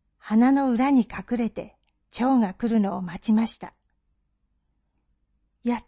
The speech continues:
と蝶がやってきました。しかし、なかなか花に止まりません。僕に気づいたのでしょうか。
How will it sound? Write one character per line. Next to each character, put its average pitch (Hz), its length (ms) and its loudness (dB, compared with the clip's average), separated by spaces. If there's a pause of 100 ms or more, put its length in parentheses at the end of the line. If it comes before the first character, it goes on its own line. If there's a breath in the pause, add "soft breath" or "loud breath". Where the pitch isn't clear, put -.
(140)
と 285 220 -8 (440)
蝶 254 280 0
が 180 140 -6
や 170 140 -10
っ - 40 -14
て - 160 -12
き 226 140 -2
ま 226 120 0
し - 120 -12
た。 - 200 -16 (920)
し - 140 -18
か 254 160 -6
し、 214 260 -10 (500)
な 196 160 -4
か 262 160 -6
な 285 160 -4
か 269 160 -6
花 277 380 0
に 254 160 0
止 - 100 -10
ま 247 180 2
り 285 120 -4
ま 285 120 -4
せ 277 200 -2
ん。 190 100 -2 (1200)
僕 226 320 -4
に 196 160 2
気 - 160 -6
づ 220 180 -2
い 294 80 -4
た 285 140 -4
の 233 120 0
で 202 120 -4
し 226 120 -8
ょ 208 100 -4
う - 20 -16
か。 - 200 -18